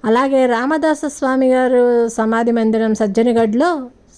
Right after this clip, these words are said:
దత్తాత్రేయ స్వామి సమర్పించినటువంటి పాదుకలు,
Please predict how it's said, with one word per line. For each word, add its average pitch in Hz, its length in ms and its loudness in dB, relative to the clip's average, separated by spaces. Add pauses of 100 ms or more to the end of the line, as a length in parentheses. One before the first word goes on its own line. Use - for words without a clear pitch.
(600)
దత్తాత్రేయ 277 600 0
స్వామి 240 400 -2
సమర్పించినటువంటి 220 920 0
పాదుకలు, 214 760 0